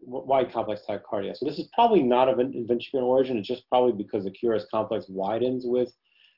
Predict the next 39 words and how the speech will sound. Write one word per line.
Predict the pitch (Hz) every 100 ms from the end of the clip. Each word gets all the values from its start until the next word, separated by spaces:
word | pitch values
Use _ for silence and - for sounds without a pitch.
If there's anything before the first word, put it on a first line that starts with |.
| _
with, | 110 120 101 95
um, | 110 107 98 95 123
hyperkalemia, | 120 117 - 113 117 123 131 -
'cause, | 107 - - 117
um, | 107 98 95
hyperkalemia, | 127 127 123 - 110 110 110 107 101 95 _ _ _ -
um, | 104 95 92 95 -
it | 113 -
favors | 123 113 107 92 - _ _ -
repolarization | 127 131 143 135 131 120 131 -
and | 131
it | 101 -
prevents | 104 104 - 107
depolarization. | 104 113 113 113 117 110
So | 101 95
it | 92 - 104 101
basically | 117 -
widens | 95 104 104 92
the |
Q | -
R | 98
S | 90
complex | - 95 101 -
a | 92
lot. | 90 87 _ _ _ _ _ -
Um, | 104 101
in | 107
this | 139 -
pa-, | 151
in | 135
this | 151
case, | 139 123
this | 117
patient's, | 120 110 101 90 -
uh, | 101 101 - _ _
potassium | 117 117 - 104 98
is | 92
eight | 117 110
point | - 101